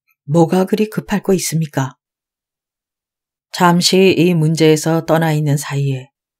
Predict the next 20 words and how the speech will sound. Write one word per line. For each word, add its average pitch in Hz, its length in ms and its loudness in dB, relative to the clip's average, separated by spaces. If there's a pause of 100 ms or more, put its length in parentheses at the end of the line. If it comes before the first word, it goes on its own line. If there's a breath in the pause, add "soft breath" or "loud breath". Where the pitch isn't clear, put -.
(320)
시간이 156 460 0
흐르겠고 143 760 -6 (800)
또 185 160 4
시간이 202 440 2
흐르다 170 440 -4
보면 139 400 -2 (640)
여러 185 240 4
가지 208 260 0
사태가 180 640 -6 (120)
새로 233 300 -4
생길 226 340 4
테고 - 400 -16 (1300)
어제는 220 600 4
암담한 185 580 2
것 156 140 -6
같던 143 380 -2
일도 131 420 -8 (680)
다음 165 300 0
날이 180 240 -2
되면 160 440 -4